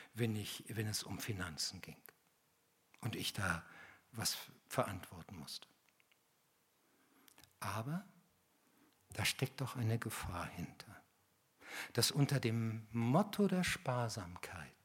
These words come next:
auf einmal auch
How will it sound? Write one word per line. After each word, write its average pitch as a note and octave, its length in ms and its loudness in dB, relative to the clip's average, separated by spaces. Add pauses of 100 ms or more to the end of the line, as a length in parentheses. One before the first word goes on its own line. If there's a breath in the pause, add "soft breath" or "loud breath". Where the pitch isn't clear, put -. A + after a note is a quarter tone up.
(1160 soft breath)
auf - 240 -10
einmal A#2+ 540 -2 (920)
auch - 260 -8